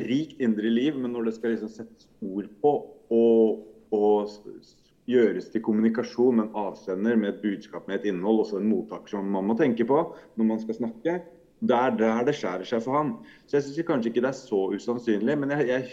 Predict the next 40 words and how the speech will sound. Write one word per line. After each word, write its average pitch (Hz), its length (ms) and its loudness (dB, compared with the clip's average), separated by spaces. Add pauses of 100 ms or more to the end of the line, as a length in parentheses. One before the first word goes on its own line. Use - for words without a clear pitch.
jeg 123 120 0
skjønner 117 280 -2
hva 135 120 0
du 120 80 0
mener, 113 360 -2
og 120 80 0
jeg, 117 160 -2
det 104 80 0
var 98 200 2
en 127 120 -4
stund 98 280 -10
hvor 101 120 -2
jeg 104 100 -4
tenkte 87 300 -6
at - 120 -14
det 98 100 4 (720)
er - 160 -6
jo 208 100 -6 (100)
ganske 107 580 -4
teit 113 440 -12 (380)
at - 180 -16
jeg 107 260 -6 (1000)
skriver 110 340 4
fram 98 220 -2
en 101 80 -2
så 104 120 2 (100)
klønete 92 680 0
person 110 440 0 (560)
i 104 80 -4
forhold 95 320 2
til 104 120 -8
kona 90 320 0
si, 139 180 4 (340)
men 117 120 0
så 113 120 4
er 113 60 6
han 113 60 2
så 117 520 2
verbalt 107 580 -2
liksom 101 320 -4